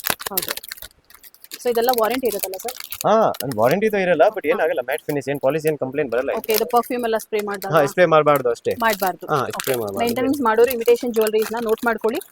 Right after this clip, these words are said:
Speaker 1: ಪರ್ಫ್ಯೂಮ್‌ನ ಸ್ಪ್ರೇ ಮಾಡ್ಬೇಡಿ. So
Speaker 2: ಬೇರೆ
Speaker 1: ಇದೆಲ್ಲ
Speaker 2: ಏನಾದ್ರು
Speaker 1: ಲೇಟೆಸ್ಟ್ ಚೋಕರ್ಸ್ ಇದು. So ಇದೆಲ್ಲ ನಿಮ್ಗೆ ಟೂ ಹಂಡ್ರೆಡ್, ಟೂ ಫಿಫ್ಟಿ ಇಂದಾನೆ ಸ್ಟಾರ್ಟ್ ಆಗ್ತಾ ಇದೆ.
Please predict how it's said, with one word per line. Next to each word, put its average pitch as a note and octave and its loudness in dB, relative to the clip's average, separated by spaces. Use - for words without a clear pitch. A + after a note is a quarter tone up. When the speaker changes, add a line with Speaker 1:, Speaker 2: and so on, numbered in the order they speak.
Speaker 1:
ಪರ್ಫ್ಯೂಮ್‌ನ C4+ 2
ಸ್ಪ್ರೇ A3 4
ಮಾಡ್ಬೇಡಿ. G#3 0
So D#4 -4
Speaker 2:
ಬೇರೆ - 4
Speaker 1:
ಇದೆಲ್ಲ - -
Speaker 2:
ಏನಾದ್ರು A#3 6
Speaker 1:
ಲೇಟೆಸ್ಟ್ A#3+ 2
ಚೋಕರ್ಸ್ A#3 2
ಇದು. A#3+ 2
So A#3+ 2
ಇದೆಲ್ಲ A#3 0
ನಿಮ್ಗೆ B3 -2
ಟೂ C4 0
ಹಂಡ್ರೆಡ್, B3 0
ಟೂ B3 0
ಫಿಫ್ಟಿ B3 -6
ಇಂದಾನೆ A#3 -2
ಸ್ಟಾರ್ಟ್ G#3 -4
ಆಗ್ತಾ G#3 -6
ಇದೆ. G3+ -4